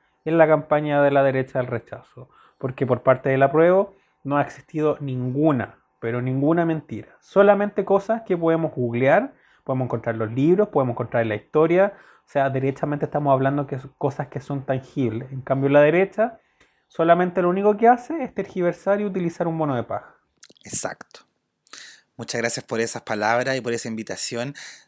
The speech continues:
Speaker 2: Recordarles a, a todos los que nos escuchan que la participación es fundamental. Ya recordemos que hace un tiempo atrás, no tantos años, cometimos un grave error,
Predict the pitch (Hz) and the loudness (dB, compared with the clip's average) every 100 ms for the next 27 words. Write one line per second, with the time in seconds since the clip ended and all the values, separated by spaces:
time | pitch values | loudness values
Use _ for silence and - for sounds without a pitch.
0 | _ - 104 95 92 127 160 147 151 147 | _ -14 -10 -10 -2 0 2 0 -2 -4
1 | - 113 113 107 104 98 95 90 95 - | -10 -4 0 0 0 -2 -6 -10 -14 -8
2 | 139 147 160 160 151 - _ - - - | -2 0 0 -2 -6 -14 _ -20 -20 -20
3 | - 123 - 123 120 117 107 - 143 156 | -12 -10 -8 -8 -8 -8 -10 -12 -10 -8
4 | 170 165 160 - 123 117 - 113 120 127 | -6 -8 -10 -8 -8 -8 -10 -10 -10 -10
5 | 113 117 160 160 - 139 123 110 - 85 | -10 -8 -8 -8 -8 -10 -10 -10 -10 -10
6 | _ _ - 110 135 143 - - _ 120 | _ _ -12 -4 -2 -2 -10 -20 _ -10
7 | 110 113 131 147 147 139 127 131 131 127 | -8 -4 -2 -2 -4 -4 -4 -4 -6 -10
8 | - 143 135 143 151 151 165 147 123 127 | -8 -8 -2 -2 0 0 0 -4 -8 -8
9 | 127 139 139 143 147 156 - 117 110 120 | -4 0 0 0 -2 -6 -8 -10 -10 -8
10 | 113 107 120 170 175 170 160 180 202 | -8 -6 2 4 4 4 2 2 0